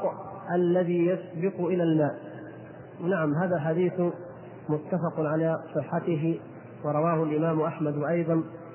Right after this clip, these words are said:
وغيره، وهو دلال، فيه الدلالة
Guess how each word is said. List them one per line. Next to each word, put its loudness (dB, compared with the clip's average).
وغيره، 4
وهو 2
دلال، 4
فيه 2
الدلالة 4